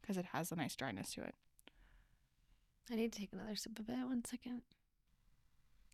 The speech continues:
Speaker 2: Delicious.
Speaker 1: <laughs> Um, and then as far as, like, price points, these are both, I think, in, like, f-, the forty dollar range at a restaurant. I think you can find a decent Soave,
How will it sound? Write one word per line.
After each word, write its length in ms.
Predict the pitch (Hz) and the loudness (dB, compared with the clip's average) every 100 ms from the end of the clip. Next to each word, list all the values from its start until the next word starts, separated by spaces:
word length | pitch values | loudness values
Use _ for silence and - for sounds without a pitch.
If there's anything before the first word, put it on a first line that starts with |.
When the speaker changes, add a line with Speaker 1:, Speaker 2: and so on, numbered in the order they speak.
| - - - - - | -16 -16 -20 -12 4
Speaker 2:
Delicious. 520 | 180 123 156 139 - - _ - | 6 6 4 -2 -6 -14 _ 8
Speaker 1:
<laughs> 120 | 262 262 262 - - - - - - - | 8 12 12 12 0 -16 -20 -20 -18 6
Um, 300 | 196 180 190 | 10 10 10
and 160 | 202 214 | 10 12
then 240 | 220 214 - | 12 8 4
as 120 | - | 10
far 140 | 240 269 | 12 12
as, 100 | 311 | 12
like, 160 | - | 8
price 240 | - 185 - | 8 8 8
points, 260 | 214 233 | 8 8
these 180 | - 196 | 8 6
are 80 | 226 | 6
both, 320 | 196 175 - - | 8 6 4 0
I 60 | |
think, 260 | 175 175 190 | 4 4 6
in, 100 | 190 | 6
like, 220 | 175 170 | 6 4
f-, 220 | - - - | -4 -10 -4
the 80 | 180 | 0
forty 260 | 180 170 | 4 4
dollar 200 | 196 202 | 6 6
range 240 | 214 208 214 | 6 8 8
at 60 | |
a 60 | 214 | 8
restaurant. 500 | 214 - 220 220 - - - - _ - | 8 8 8 8 4 -8 -18 -20 _ -8
I 80 | |
think 240 | - 240 277 | 8 10 12
you 80 | 311 | 10
can 160 | 294 | 6
find 260 | 220 170 170 | 6 8 8
a 80 | 170 | 6
decent 380 | 170 175 175 | 4 4 4
Soave, 240 | 175 165 | 4 4